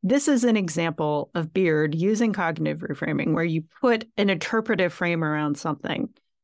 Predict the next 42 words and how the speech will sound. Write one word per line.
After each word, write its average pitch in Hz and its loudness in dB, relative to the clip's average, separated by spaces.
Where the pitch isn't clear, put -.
instead 254 2
of 311 2
using 220 2
it 196 2
as 180 0
a 180 2
tool 160 0
for - -10
good 170 -4
to - -4
help 208 -2
somebody 165 0
better 165 0
integrate 202 0
or 151 -2
feel 185 4
ready 185 0
to 170 2
move 165 0
past 208 -2
something. - -4
He 311 4
uses 269 6
it, 269 2
in 226 4
this 302 4
case, 320 2
for - 0
evil 226 2
purposes. 233 -2
So 233 4
he 240 4
says 220 0
to 202 -2
the 170 0
three 165 0
guys 170 -2
from 160 0
the 160 -2
pub, 156 -2
he 165 -4
says 160 -2